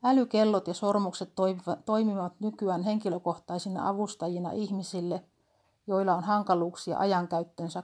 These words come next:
kanssa. Ne kertovat, milloin pitää mennä nukkumaan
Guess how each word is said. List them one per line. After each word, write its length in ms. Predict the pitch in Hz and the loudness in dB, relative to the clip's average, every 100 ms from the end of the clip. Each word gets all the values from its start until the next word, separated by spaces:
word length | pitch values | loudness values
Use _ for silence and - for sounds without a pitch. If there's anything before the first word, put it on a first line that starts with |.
| - | -6
kanssa. 480 | 175 190 - - 180 - _ _ _ _ _ _ _ _ _ _ | -6 -6 -8 -8 -8 -12 _ _ _ _ _ _ _ _ _ _
Ne 80 | 190 | -12
kertovat, 680 | - 214 214 208 190 185 - _ _ _ | 2 4 4 2 2 2 0 _ _ _
milloin 340 | 220 220 208 175 | 0 2 2 2
pitää 300 | 175 175 165 | 0 0 0
mennä 260 | 165 156 | 0 -2
nukkumaan 760 | 190 208 - 202 190 180 180 | -2 -4 -4 -4 0 -2 -2